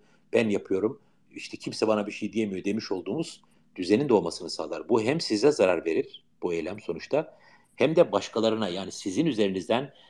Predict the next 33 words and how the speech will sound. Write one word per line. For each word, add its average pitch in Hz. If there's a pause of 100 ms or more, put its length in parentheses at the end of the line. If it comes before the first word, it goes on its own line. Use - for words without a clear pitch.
(120)
siz 135
bir 127
tepki 110
gösteremediğiniz 139
için 147 (300)
sizin 104
üzerinizden 117
bütün 101
topluma 120
zarar 110
veren 110
bir 104
erdemsizliğe 92
dönüşür. 78 (540)
Onun 135
için 151
eğer 117 (300)
ceza 107
verecek 113
bir 107
güce 101
sahip 110
olabilirseniz 104 (160)
şayet 90
veya 113
size 123
kötülük 117
yapan, 92 (400)
sizin 123
cezalandırabileceğiniz 113
durumdaysa 156
onu 110
affedebilirsiniz. 92